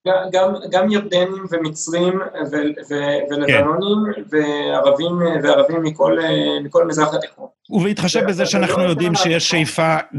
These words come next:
Speaker 2: אה, להשמיד את ישראל באמצעות דמוגרפיה,
Speaker 1: לא, לא,
Speaker 2: לא
Speaker 1: לא,
Speaker 2: צריך
Speaker 1: לא,
Speaker 2: להיות
Speaker 1: לא,
Speaker 2: גאון
Speaker 1: לא,
Speaker 2: גדול.
Speaker 1: לא, לא, לא, לא, לא, לא.
Speaker 2: א-, אבל א-,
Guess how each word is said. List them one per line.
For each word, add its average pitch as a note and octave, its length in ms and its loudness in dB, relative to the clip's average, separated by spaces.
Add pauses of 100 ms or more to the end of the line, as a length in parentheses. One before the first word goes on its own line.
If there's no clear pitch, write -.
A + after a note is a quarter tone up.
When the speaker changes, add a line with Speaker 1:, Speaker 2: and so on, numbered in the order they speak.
Speaker 2:
אה, C#3+ 360 0
להשמיד C3+ 500 2
את C3+ 120 -2
ישראל B2 340 2
באמצעות A#2 440 2
דמוגרפיה, C#3 600 2
Speaker 1:
לא, F3 180 0
לא, D3+ 100 0
Speaker 2:
לא G3 60 2
Speaker 1:
לא, B3 60 0
Speaker 2:
צריך G#3+ 160 0
Speaker 1:
לא, F#3+ 60 0
Speaker 2:
להיות E3+ 180 0
Speaker 1:
לא, C#3 40 -4
Speaker 2:
גאון D#3 240 0
Speaker 1:
לא, E3 80 0
Speaker 2:
גדול. D3 320 0
Speaker 1:
לא, D#3 60 0
לא, B2 60 -2
לא, A#3 180 -6
לא, - 260 -6
לא, F3+ 60 -6 (100)
לא. C#3+ 60 -18 (800)
Speaker 2:
א-, D#3 260 0
אבל E3+ 200 2
א-, E3 240 2